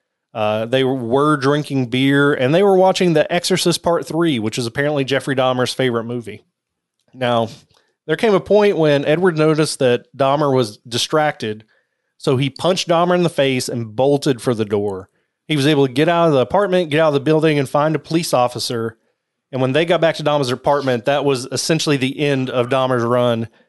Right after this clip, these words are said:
as a serial killer. The police asked to come in due to the smell of the hydrochloric acid, and they called for backup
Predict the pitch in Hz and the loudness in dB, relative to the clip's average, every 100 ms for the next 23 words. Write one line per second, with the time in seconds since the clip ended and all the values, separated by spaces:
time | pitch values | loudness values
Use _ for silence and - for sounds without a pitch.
0 | _ _ _ - 135 135 123 - 131 123 | _ _ _ -4 -2 -2 -2 -2 0 0
1 | 104 101 110 101 101 113 165 165 - - | -2 -4 -10 -10 -12 -6 -2 0 -2 -4
2 | 139 143 - 147 147 135 143 156 127 127 | -4 -2 -4 -4 -2 0 2 2 0 0
3 | 120 110 - 135 131 139 151 143 120 123 | 0 -4 -6 -4 0 2 2 0 -2 -2
4 | 139 135 135 - 139 120 123 127 - 165 | -2 -2 -2 -2 -2 -2 -2 -2 -2 -4
5 | 156 - _ _ _ _ _ 139 131 135 | -6 -14 _ _ _ _ _ -6 0 2
6 | 131 127 123 - 147 139 139 120 131 131 | 2 0 -4 0 0 0 -4 0 -2 0
7 | 123 113 - | 0 0 -2